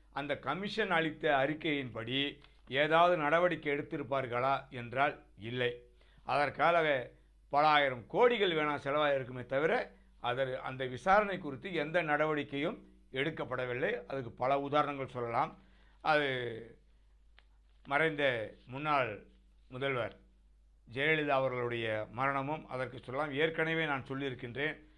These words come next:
இந்த மரியாதைக்குரிய அமரர் ஜெயலலிதா அவர்கள் மரணம் அடைந்த உடனேயே நான் ஒரு வீடியோ காணொளி போட்ட பொழுது, கண்டிப்பாக அனைவரும் விசாரிக்கப்பட வேண்டும். அதே நேரத்தில் அப்போலோ மருத்துவமனையின்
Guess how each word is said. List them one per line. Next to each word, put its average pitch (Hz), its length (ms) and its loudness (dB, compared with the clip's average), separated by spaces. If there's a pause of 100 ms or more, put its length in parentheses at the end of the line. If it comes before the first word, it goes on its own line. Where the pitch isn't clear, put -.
(200)
இந்த 135 200 -4 (840)
மரியாதைக்குரிய 139 1040 0 (100)
அமரர் 131 320 -4
ஜெயலலிதா 156 320 0
அவர்கள் 139 340 0
மரணம் 139 300 -4
அடைந்த 135 260 -2
உடனேயே 147 380 -2
நான் 147 180 -2
ஒரு 135 220 -6
வீடியோ 131 500 -6 (280)
காணொளி 139 400 -2
போட்ட 131 240 -4
பொழுது, 160 500 -2 (600)
கண்டிப்பாக 160 1000 2
அனைவரும் 147 540 -2
விசாரிக்கப்பட 151 600 0
வேண்டும். 143 560 -2 (260)
அதே 127 300 0
நேரத்தில் 143 720 -4 (200)
அப்போலோ 185 640 4
மருத்துவமனையின் 160 920 -2